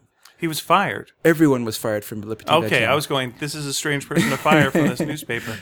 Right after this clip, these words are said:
Speaker 2: So
Speaker 1: "Hey, newspaper, do
Speaker 2: yeah.
Speaker 1: you know what you are?"
Speaker 2: Well, what was, what it was, was the newspaper could no, no longer be certain of its supplies,
Speaker 1: Uh-huh.
Speaker 2: so getting paper and stuff like that,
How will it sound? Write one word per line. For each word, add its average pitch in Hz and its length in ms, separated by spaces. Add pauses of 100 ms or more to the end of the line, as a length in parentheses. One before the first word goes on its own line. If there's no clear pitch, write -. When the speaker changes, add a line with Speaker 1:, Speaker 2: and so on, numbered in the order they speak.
(140)
Speaker 2:
So - 200
Speaker 1:
"Hey, 175 100
newspaper, 139 560
do 135 180
Speaker 2:
yeah. 120 60
Speaker 1:
you - 40
know 143 140
what 135 160
you 135 80
are?" 113 340
Speaker 2:
Well, 156 140
what 196 180
was, 175 300
what 170 120
it 170 80
was, 156 240
was 127 440 (180)
the 135 140
newspaper 143 400
could 139 140
no, 143 280
no 143 180
longer 147 240
be 127 120
certain 143 260
of 113 180
its 135 120
supplies, - 680 (100)
Speaker 1:
Uh-huh. 120 200
Speaker 2:
so 123 120
getting 120 220
paper 120 340
and 113 80
stuff - 160
like 110 120
that, 104 260